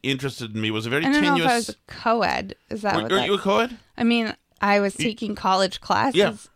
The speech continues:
Speaker 2: but
Speaker 1: I
Speaker 2: I also
Speaker 1: just,
Speaker 2: worked
Speaker 1: just
Speaker 2: full time.
Speaker 1: The guys wanna hear co-ed.
Speaker 2: <laughs>
Speaker 1: Okay.
Speaker 2: Okay.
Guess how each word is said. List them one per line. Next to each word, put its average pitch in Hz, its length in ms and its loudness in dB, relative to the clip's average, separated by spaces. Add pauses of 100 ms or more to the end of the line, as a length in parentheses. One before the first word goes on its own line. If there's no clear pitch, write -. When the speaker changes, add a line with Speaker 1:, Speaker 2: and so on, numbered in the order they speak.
(240)
Speaker 2:
but 196 120 2
Speaker 1:
I 208 140 8
Speaker 2:
I - 40 8
also 247 180 6
Speaker 1:
just, 254 200 6
Speaker 2:
worked 285 320 8
Speaker 1:
just - 120 -10
Speaker 2:
full 226 240 6
time. 196 600 4
Speaker 1:
The 185 100 0
guys 190 240 6
wanna 160 180 4
hear 139 160 2
co-ed. 98 320 0 (320)
Speaker 2:
<laughs> 294 80 4 (360)
Speaker 1:
Okay. - 200 -2
Speaker 2:
Okay. - 380 -2